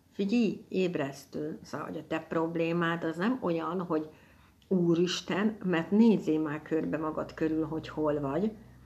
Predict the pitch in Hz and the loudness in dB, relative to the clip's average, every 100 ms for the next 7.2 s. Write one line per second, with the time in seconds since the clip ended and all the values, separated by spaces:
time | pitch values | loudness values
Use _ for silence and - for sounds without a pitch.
0 | - - 175 185 240 240 165 156 160 - | -20 -8 0 4 4 2 -2 -2 -4 -4
1 | 165 160 156 151 147 - - - 151 151 | -2 2 2 0 -4 -10 -14 -8 -6 -2
2 | 151 220 247 - - - _ - _ _ | -2 -2 -6 -12 -20 -20 _ -20 _ _
3 | - - 185 247 247 185 170 160 160 156 | -10 0 4 4 4 2 2 2 0 0
4 | 175 156 151 165 160 160 185 214 160 190 | 0 0 0 -2 0 2 2 2 0 -2
5 | 196 214 214 214 226 214 170 165 - 180 | -4 -2 -2 0 0 -2 -6 -6 -6 0
6 | 175 180 190 196 185 190 202 165 139 117 | 0 2 2 2 0 2 2 2 -2 -8
7 | - - | -12 -18